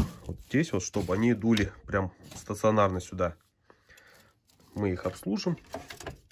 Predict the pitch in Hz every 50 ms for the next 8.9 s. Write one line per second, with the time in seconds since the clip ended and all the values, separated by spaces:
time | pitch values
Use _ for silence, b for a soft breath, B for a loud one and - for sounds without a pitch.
0 | - - - - - - - - - 247 156 - 123 104 104 113 135 127 - 107
1 | 107 104 101 95 98 98 101 135 139 180 180 - 143 110 101 92 85 85 B B
2 | B B B B B B B B B 90 87 - 101 98 95 95 98 98 104 120
3 | 127 180 185 - 151 143 139 135 113 113 110 110 117 113 113 113 113 - 95 87
4 | 95 107 135 143 - - 104 101 95 110 107 107 104 - 92 90 - 85 90 -
5 | - - - 104 110 127 123 104 110 107 101 98 101 98 104 101 98 92 - 87
6 | 90 92 92 - _ _ _ - B B B B B B B B B B B B
7 | B B B B B B B B B B B B B B _ _ _ - - -
8 | 151 147 123 107 B B B B B B - - - 156 160 156 - -